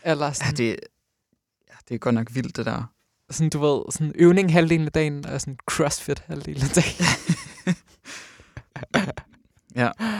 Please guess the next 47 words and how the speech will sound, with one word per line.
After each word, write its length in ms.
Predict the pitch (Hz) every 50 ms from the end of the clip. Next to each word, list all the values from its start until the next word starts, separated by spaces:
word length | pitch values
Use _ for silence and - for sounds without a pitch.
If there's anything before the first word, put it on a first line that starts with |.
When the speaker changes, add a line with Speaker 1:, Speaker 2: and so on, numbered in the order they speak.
| 202 196 185 180
Speaker 2:
Jamen, 140 | 123 123 127
hvis 200 | 135 135 131 147
I, 140 | 143 135 117
hvis 200 | 104 131 127 131
I 40 | 117
Speaker 1:
Åh. 60 | -
Speaker 2:
kender 260 | - 147 139 143 151
til, 500 | 165 - - 147 127 120 117 113 110 -
til 140 | - 131 120
nogen, 300 | 120 120 120 123 131 123
der 80 | 117
har, 280 | 107 110 113 107 107 107
øh, 140 | 110 113 113 -
adgang 400 | 110 110 117 120 120 113 113 -
til, 200 | - - 113 104 - 87
øh, 220 | 78 80 85 120 139 147 _ _ _ _ _ _ _ _ _ _ _ _ _ _ _ -
et 120 | - -
klokketårn, 720 | - - 127 120 117 127 - - 127 107 104 101 107 117 127 _ _ _ -
hvor 240 | - - - 120 117
jeg 100 | 110 110
kan 100 | - -
komme 260 | - 127 110 110 117
og 60 | 113
få 80 | - 117
lov 160 | 110 110 113
til 120 | - - 117
at 80 | -
prøve 260 | - - 123 110 113
det, 120 | 110 127 123
så, 160 | - - 117 110 107
øh, 240 | 104 101 104 107 120 127 _ _ _ _ -
Speaker 1:
Ja, 140 | 160 139 80 - - _ -
Speaker 2:
så 160 | - - -
må 60 | 120
Speaker 1:
samme 60 | 117 113
Speaker 2:
I, 20 |
Speaker 1:
her. 80 | 104 107
Speaker 2:
så, 140 | 104 - -
så 240 | - - - - 120
må 80 | 117
I 60 | 113 110
gerne 200 | - 110 107 110
lige 80 | 117 120
sige 180 | - - 117
til, 280 | 110 - - 120 110 123
fordi 280 | 123 - - - 104 -
det, 200 | - 117 107